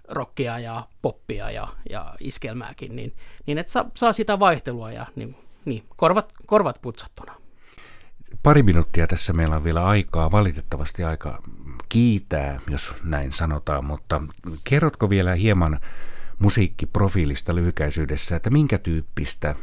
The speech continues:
Speaker 2: ö, profiloitua musiikkia Radio Suomi pyrkii soittamaan?
Speaker 1: No onhan, onhan tietenkin ne, ne, ne uudet kappaleet ovat, ovat isossa roolissa, se, se, se myös kuuluu meille, mutta Radio Suomi on kanava, joka,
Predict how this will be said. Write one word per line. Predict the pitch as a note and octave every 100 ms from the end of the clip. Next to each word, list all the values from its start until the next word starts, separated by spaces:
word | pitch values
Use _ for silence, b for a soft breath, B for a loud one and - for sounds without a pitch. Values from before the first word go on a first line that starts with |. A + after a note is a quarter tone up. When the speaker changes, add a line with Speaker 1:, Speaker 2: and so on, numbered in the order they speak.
| E2
Speaker 2:
ö, | C#2 C#2+ D2 -
profiloitua | G2 F#2 F2+ C#2+ C2+ D2
musiikkia | D2 - D2+ - - D#2
Radio | D#2 D2
Suomi | D2+ D#2+ D2+ C#2+ -
pyrkii | G#2 G#2+ G#2+
soittamaan? | A#2+ G#2+ - C#2+ C#2 C2+ - - - - B B B B -
Speaker 1:
No | G#3+
onhan, | F3 A3+ A#3+ -
onhan | G#3+ G3+ G#3 G#3+
tietenkin | G#3 G3 F#3 F#3
ne, | F#3 F#3
ne, | F#3+ E3+ -
ne | A#2+ F3+ F3 D#3+
uudet | - G#3+ A#3+ -
kappaleet | G#3+ - F3 D#3+
ovat, | E3 D#3 - B B B B
ovat | F3 D#3 D3 - -
isossa | D3+ D3 - C3
roolissa, | C#3 C3 A#2+ C3+
se, | - C3+ -
se, | - B2 - -
se | - D3+
myös | C#3+ C#3 -
kuuluu | D3 C3+ C3+
meille, | C#3+ C#3+ C#3
mutta | D3+ - E3+ B B B - - - D3+ -
Radio | - B2 F#3
Suomi | A3+ G3+ F#3+
on | F3+ F3+
kanava, | F#3+ F3+ E3+
joka, | E3+ E3+ D#3+